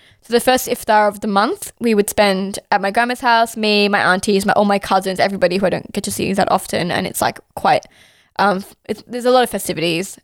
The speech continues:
This year I'll be doing that with, um, one of my great aunts 'cause my grandma passed away. But yeah, it is, it is kind of all about family and love and spending time together. And it's exciting c-, because, and this is the most lit part of Ramadan for me, is, uh,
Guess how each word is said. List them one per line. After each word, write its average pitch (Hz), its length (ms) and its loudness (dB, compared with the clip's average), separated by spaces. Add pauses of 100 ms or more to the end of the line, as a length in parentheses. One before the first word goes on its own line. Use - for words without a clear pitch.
This 247 240 0
year 233 120 2
I'll 214 60 4
be 208 100 -2
doing 196 220 -4
that 190 240 0
with, 190 360 0 (100)
um, 185 480 -4 (720)
one 214 120 2
of 208 60 4
my 202 100 2
great 190 280 2
aunts 180 300 0
'cause 196 120 -4
my 190 120 2
grandma 175 240 0
passed 185 340 -6
away. - 360 0 (600)
But 214 140 -4
yeah, 196 180 2
it 247 140 2
is, 277 180 0 (160)
it 311 100 2
is 381 100 2
kind 359 140 -4
of 277 80 -2
all 262 60 4
about 233 220 2
family 214 420 0
and 214 180 0
love 196 400 2
and - 100 -8
spending 190 200 0
time 185 260 0
together. 165 540 0
And 220 100 0
it's - 240 -6
exciting 233 540 -2
c-, 240 100 0
because, 240 640 0
and - 140 -6
this 254 100 2
is 240 80 -8
the 226 80 2
most 220 180 0
lit 214 280 2
part 214 180 2
of 185 80 -2
Ramadan 190 460 0
for - 180 -8
me, 185 320 -2 (440)
is, 226 440 2 (140)
uh, 220 220 4